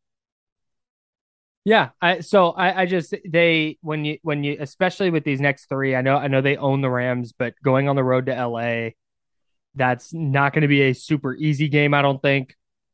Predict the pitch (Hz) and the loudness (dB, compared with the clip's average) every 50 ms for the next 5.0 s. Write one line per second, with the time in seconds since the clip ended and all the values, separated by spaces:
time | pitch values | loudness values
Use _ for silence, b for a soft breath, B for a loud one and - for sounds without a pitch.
0 | _ _ _ _ _ _ _ _ _ _ _ _ _ _ _ _ _ _ _ - | _ _ _ _ _ _ _ _ _ _ _ _ _ _ _ _ _ _ _ -8
1 | 156 135 - 131 120 - - 160 151 143 139 131 - 165 156 139 131 127 120 - | -6 -6 -6 -8 -10 -6 -2 0 0 0 0 -2 -4 -4 -2 -2 -2 -2 -4 -2
2 | - 143 135 131 127 131 131 135 123 120 - 131 123 127 123 120 120 120 117 113 | 0 0 0 0 0 -2 0 0 -2 -2 -4 -6 -6 -4 -4 -2 -4 -4 -6 -6
3 | - 143 139 127 156 147 143 147 147 - 170 151 139 135 139 135 127 - 165 156 | -6 -6 0 2 2 4 4 2 0 0 -4 -4 -2 0 0 0 0 0 0 0
4 | 156 156 156 143 - 151 147 147 139 131 160 147 131 131 120 110 110 117 110 | 0 -2 -4 -4 -4 -4 -2 -2 -2 -4 -6 -8 -8 -10 -12 -12 -14 -16 -18